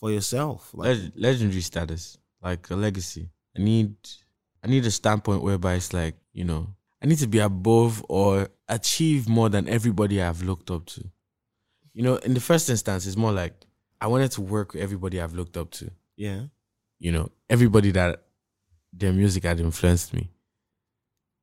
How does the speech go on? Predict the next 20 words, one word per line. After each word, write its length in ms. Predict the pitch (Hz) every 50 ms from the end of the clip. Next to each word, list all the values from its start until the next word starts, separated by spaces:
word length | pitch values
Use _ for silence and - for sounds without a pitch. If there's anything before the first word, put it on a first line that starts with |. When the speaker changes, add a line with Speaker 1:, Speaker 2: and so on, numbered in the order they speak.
| _ -
Speaker 2:
By 220 | - 87 95 92
the 120 | 85 85 92
grace 240 | 85 104 104 - -
of 80 | 92 82
God, 140 | 90 87 82
I 60 | 85
have. 320 | 82 82 80 78 80 - - _ _ - _ _ _ _ _ _ _ _ _ _ _ _ _ _ _ _ _ _ _ _ _ _ -
Maybe 400 | 73 92 101 101 104 104 101 101 - _ _ _ _ _ _ _ _ _ _ -
not 320 | 90 107 107 104 107 101
fully 500 | - - - - 110 107 110 101 104 101
on 120 | 98 95 92
the 60 | 90
foreign 520 | - - - - - 110 107 107 107 107
scene, 340 | - - - 104 95 101 104
full-fledged. 840 | - - - 101 92 - - - 95 92 95 - - - - _ - - _ _ _ _ _
Speaker 1:
Yeah. 220 | - 95 95 95 135
Speaker 2:
You 100 | - 87
feel 140 | 87 98 95
me? 140 | 92 92 87
But 320 | 80 92 90 85 80 -